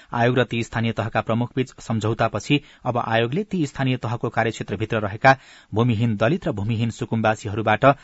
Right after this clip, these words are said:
आवेदन संकलनको तयारी गरिरहेको छ। राप्रपाका पूर्व अध्यक्ष कमल थापाले राष्ट्रिय एकता अभियान रोक्नु भएको छ। कोरोना भाइरस संक्रमण बढ्न थालेपछि उहाँले सत्ताइस पुसबाट गर्न लागि अभियान रोकेको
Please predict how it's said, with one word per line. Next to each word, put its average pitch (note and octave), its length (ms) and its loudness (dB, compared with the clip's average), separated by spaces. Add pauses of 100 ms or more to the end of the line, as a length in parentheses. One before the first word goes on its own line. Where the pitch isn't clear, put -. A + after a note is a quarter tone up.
(240)
आवेदन A#2 360 0
संकलनको G#2 600 -2 (180)
तयारी G#2+ 300 2
गरिरहेको G2 420 -2
छ। - 140 0 (1300)
राप्रपाका G3+ 460 2
पूर्व G3 240 4
अध्यक्ष D3 440 4
कमल D3+ 420 4
थापाले D3+ 440 0
राष्ट्रिय B2+ 320 0
एकता C3 280 0
अभियान G#2+ 400 0
रोक्नु G#2+ 320 0
भएको F#2+ 240 -6
छ। - 120 0 (280)
कोरोना A2+ 300 0
भाइरस G#2 260 -4
संक्रमण A2 400 -2
बढ्न G#2+ 200 2
थालेपछि A2 460 -4
उहाँले A2+ 320 4 (380)
सत्ताइस B2+ 440 0
पुसबाट C#3 440 -2
गर्न A2 280 0
लागि G#2+ 340 0
अभियान G2+ 360 -2
रोकेको A2+ 460 4